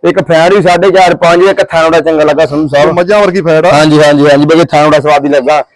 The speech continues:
Speaker 2: ਹਾਂ।
Speaker 1: ਅੱਜ ਦੇ ਸਮੇਂ 'ਚ ਦਸ ਕਿਲੋ ਵਾਲੀ ਮੈਂ ਲੈਣ ਦੀ, ਲੱਖ ਸਵਾ ਲੱਖ ਹੀ ਸੰਧੂ ਸਾਹਿਬ ਆਉਣੀ ਆ।
Speaker 2: ਬਸ, ਬਸ, ਬਸ।
Speaker 1: ਹਾਂਜੀ। ਬਾਕੀ ਮੂੰਹ ਕੁਆਲਿਟੀ ਵੇਖੋ ਕਿੱਦਾਂ ਦੀ ਆ,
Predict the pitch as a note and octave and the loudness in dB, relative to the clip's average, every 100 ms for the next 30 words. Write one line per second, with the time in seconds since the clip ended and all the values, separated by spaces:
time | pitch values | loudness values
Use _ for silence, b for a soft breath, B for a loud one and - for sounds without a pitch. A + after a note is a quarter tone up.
0 | C#3 B2+ E3 F3 F#3 F#3+ G3 G#3 F#3 F#3 | -16 -4 0 2 2 0 2 0 2 2
1 | E3+ F3+ F3+ F#3 E3 F3+ F#3 E3+ E3+ F#3 | 0 0 0 2 2 2 2 2 0 2
2 | F3 E3 - D#3+ D#3+ D#3+ D3+ D3+ D3 D3+ | 0 0 -2 -2 0 0 -2 -4 -6 -2
3 | D3+ C#3+ C3 C#3 A#2 _ - D3 D3+ D3+ | -2 -2 -2 -4 -8 _ -10 -4 -4 -4
4 | C#3 B2 A#2+ C#3 C3 B2+ A2+ - _ _ | -8 -8 -4 -2 0 0 -2 -6 _ _
5 | _ _ _ - - B2+ C3+ B2+ C3+ C#3 | _ _ _ -16 -6 -2 0 -2 -2 -2
6 | C#3 A#2+ A#2 A2+ A2+ A#2+ A#2+ A2 A2+ A#2+ | 0 0 -2 -4 -6 -6 -6 -6 -8 -6
7 | B2 | -8